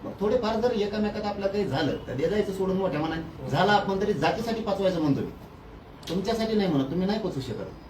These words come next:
पण जातीसाठी पचवायचं, ह्या भूमिकेत राहायचं. कारण मीही राहिलो. माझा म्हणण्याचा अर्थ असा होता की ओबीसीचे सगळे नेते एक झाले,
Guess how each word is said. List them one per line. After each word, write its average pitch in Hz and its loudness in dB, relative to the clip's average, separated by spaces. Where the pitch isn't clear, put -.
पण 214 -2
जातीसाठी 254 2
पचवायचं, 165 0
ह्या 180 -2
भूमिकेत 180 2
राहायचं. 175 2
कारण 165 -2
मीही 170 2
राहिलो. - 0
माझा 131 2
म्हणण्याचा 139 0
अर्थ 151 -2
असा 160 -4
होता 139 -4
की 208 -2
ओबीसीचे 147 -2
सगळे 147 -4
नेते 151 0
एक 147 0
झाले, 107 -2